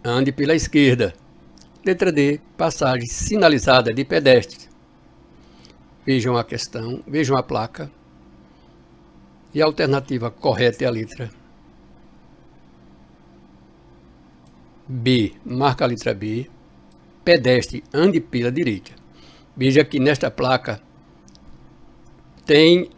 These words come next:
essa setinha aqui e do lado direito tem um, uma figura de um pedestre. Então, quando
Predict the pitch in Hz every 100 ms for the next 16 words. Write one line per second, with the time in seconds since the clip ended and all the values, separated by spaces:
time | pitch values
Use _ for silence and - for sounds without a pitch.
0 | - 151 139 165 - 175 - 156 131 -
1 | 127 127 113 127 - - 135 151 165 156
2 | 165 165 160 123 131 - 135 143 151 -
3 | - - - - - - 143 - 131 139
4 | 139 151 170 180 131 101 - - - -
5 | - 117 - 113 120 127 - - 135 147
6 | 156